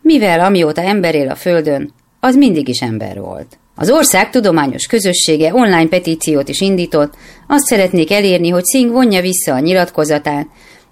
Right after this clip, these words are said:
illetve megerősítést szeretnének arról, hogy a kormány nem tervezi kivenni az evolúciót a tananyagokból.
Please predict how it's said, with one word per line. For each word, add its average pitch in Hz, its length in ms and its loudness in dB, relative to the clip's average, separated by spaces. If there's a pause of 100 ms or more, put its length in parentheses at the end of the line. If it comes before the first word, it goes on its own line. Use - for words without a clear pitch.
illetve 254 340 2
megerősítést 180 800 0
szeretnének 147 580 -4
arról, 160 540 -2
hogy 220 140 -4
a 233 60 0
kormány 214 440 2
nem 208 180 0
tervezi 156 420 -2
kivenni 156 520 -2
az 208 160 -4
evolúciót 151 720 -2
a 143 60 -6
tananyagokból. 120 920 -8